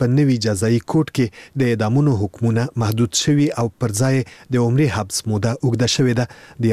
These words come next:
عدلیې وزیر عبدالبصیر انور وویل، په نوې لایحه کې د اعدام سزا نه ده حذف شوې، بلکې د عمري بند موده له شلو کلونو څخه دېرشو کلونو ته لوړه شوې، څو په دې توګه د اعدام حکمونه محدود شي.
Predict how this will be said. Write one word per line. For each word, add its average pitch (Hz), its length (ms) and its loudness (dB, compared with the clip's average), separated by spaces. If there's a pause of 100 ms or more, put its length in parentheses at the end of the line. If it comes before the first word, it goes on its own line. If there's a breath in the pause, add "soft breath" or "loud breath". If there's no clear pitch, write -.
عدلیې 110 380 2
وزیر 131 320 0 (100)
عبدالبصیر 104 640 -2 (100)
انور 131 300 2
وویل، 135 280 0 (280 loud breath)
په 123 160 0
نوې 120 220 2
لایحه 113 340 0
کې 110 200 0
د 104 80 2
اعدام 107 300 -2
سزا 113 320 0 (240)
نه 143 160 2
ده 95 160 0
حذف - 320 -4
شوې، 117 220 0 (360 loud breath)
بلکې 135 240 0 (140)
د 120 100 -2
عمري 143 320 2
بند 104 240 -4
موده 139 240 0 (300 loud breath)
له 120 180 2
شلو 147 300 0
کلونو 123 320 2
څخه - 240 -4 (180)
دېرشو 147 400 0
کلونو 104 400 -2
ته 107 60 -2 (180)
لوړه 107 260 0 (120)
شوې، 120 180 2 (320 loud breath)
څو - 160 -2
په - 180 -4
دې 139 160 2
توګه 135 180 0 (300 loud breath)
د 110 160 0
اعدام 135 380 -2
حکمونه 120 480 0 (180)
محدود 113 480 0
شي. 123 140 2